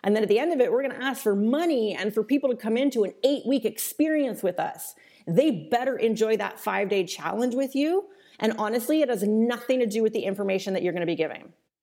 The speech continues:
Obviously, yeah, we give high-quality information that gets people results. But like what I said at the beginning here, people buy coaches, they don't buy coaching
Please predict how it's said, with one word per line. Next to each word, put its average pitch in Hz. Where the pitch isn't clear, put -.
Obviously, 202
yeah, 185
we 185
give 185
high-quality 185
information 175
that 180
gets 175
people 175
results. 175
But 196
like 190
what 196
I 190
said 190
at 180
the 190
beginning 185
here, 254
people 214
buy 233
coaches, 226
they 220
don't 190
buy 190
coaching -